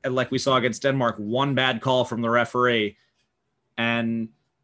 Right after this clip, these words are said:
there will be more Italians in that stadium on Sunday than there were Danes on Wednesday. But that place is still gonna go crazy anytime they think that, that an Englishman's been fouled. And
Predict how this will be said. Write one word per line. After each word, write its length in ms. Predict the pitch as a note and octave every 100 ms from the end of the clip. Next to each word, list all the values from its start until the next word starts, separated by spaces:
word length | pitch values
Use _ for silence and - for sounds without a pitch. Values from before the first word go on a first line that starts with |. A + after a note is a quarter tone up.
| _
there 160 | D3+ D3+
will 140 | D#3
be 120 | D3
more 280 | D3+ D#3 E3+
Italians 520 | D#3+ E3+ D3+ D#3 C#3+
in 100 | C3+
that 180 | C3+ B2+
stadium 680 | - D3 C#3 C#3 C3+ C3 B2 -
on 360 | A#2+ A#2+ A#2
Sunday 400 | - - C3+ C#3+
than 160 | B2+ B2+
there 120 | B2
were 220 | A2 A#2+
Danes 640 | A#2+ B2 A#2 B2+ C3+ C#3 -
on 200 | A2+ A2+
Wednesday. 600 | G#2+ A#2 B2+ D#3+ E3 F#3 _ _ _ _ _ _ _ _ _ - G#2 _
But 520 | C#3+ C#3+ C3+ B2+ - _ _ _ _ _ -
that 220 | D3 C#3+
place 240 | D#3+ D3
is 80 | C3
still 220 | - D#3+
gonna 200 | C#3 C3+
go 140 | C3+ C3
crazy 480 | - D3+ C#3 B2+
anytime 400 | A#2+ B2+ C#3+ B2
they 140 | A#2 A#2+
think 300 | B2+ A#2+ A2+
that, 240 | B2 A2 _ _ _
that 180 | A#2+ A2
an 100 | A2+
Englishman's 480 | B2 A#2+ A#2+ A2 G2+
been 160 | G#2+
fouled. 540 | G#2+ C#3 A2 F#2 G2 - _ _
And 640 | A#2+ A#2 A2 A2 G#2+ A2